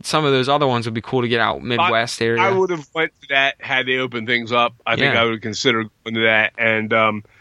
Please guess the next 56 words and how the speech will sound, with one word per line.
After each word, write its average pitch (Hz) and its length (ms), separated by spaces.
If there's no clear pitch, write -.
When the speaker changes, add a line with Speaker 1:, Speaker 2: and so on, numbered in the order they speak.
Speaker 2:
you 117 100
know, 120 140
maybe 135 380
next 131 280
time 127 280
when 120 140
they, 120 280
when, 123 440
when 113 280
it's 131 320
all 127 200
ready 131 180
to 123 60
come 123 180
back 117 180
again, 117 320
we're 131 160
gonna 123 180
go 123 200
out 117 260
and 113 240
do 127 220
the 120 280
narrow 120 380
gauge 117 380
convention. 107 520
I 98 100
Speaker 1:
Yeah. 120 160
Speaker 2:
think 104 100
that's 110 180
something 120 220
we 120 260
and 110 100
I 110 100
should 107 180
do. 113 320
Um, 107 420
but 190 140
yeah, 226 240
I 151 40
mean, 156 300
the, 180 220
the, 196 180
of 190 120
course 233 320
we're 170 100
gonna 147 140
get 131 140
back 131 240
out 123 180
to 123 100
doing 113 240
that 104 180
stuff. - 420
You 123 100
know, 123 180